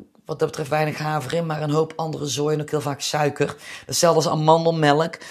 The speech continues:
Daar zit soms een halve, één procent of zo, geloof ik, aan amandelen in. En de rest water en, en andere soorten, eh, eh, eh, calciumcarbonaat of iets. Eh, een, een, volgens mij niet dat. Ik weet het even niet uit mijn hoofd.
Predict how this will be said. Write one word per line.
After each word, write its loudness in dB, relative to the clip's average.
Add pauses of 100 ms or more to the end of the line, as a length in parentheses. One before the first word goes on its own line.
(180)
Daar 0
zit 2
soms 2 (500)
een -4
halve, 4 (100)
één -2
procent -2
of -4
zo, 0
geloof 2
ik, -8
aan 0
amandelen 2
in. -2
En -4
de -4
rest 0
water 2
en, -2 (400)
en -6
andere 2
soorten, 4 (400)
eh, -6 (120)
eh, -6
eh, -8 (440)
calciumcarbonaat -8
of -14
iets. -8
Eh, -4
een, -10
een, -16
volgens -6
mij -2
niet -2
dat. 2
Ik -8
weet 4
het 2
even 2
niet 4
uit -2
mijn 4
hoofd. 4